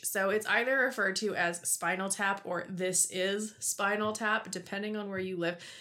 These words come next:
And it is a mockumentary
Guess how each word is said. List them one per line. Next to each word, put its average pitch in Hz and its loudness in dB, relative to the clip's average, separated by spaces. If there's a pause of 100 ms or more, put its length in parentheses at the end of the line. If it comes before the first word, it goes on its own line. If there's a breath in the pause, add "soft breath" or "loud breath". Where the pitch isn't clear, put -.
(360 loud breath)
And 208 2
it 220 2
is 202 0
a 180 2
mockumentary 185 2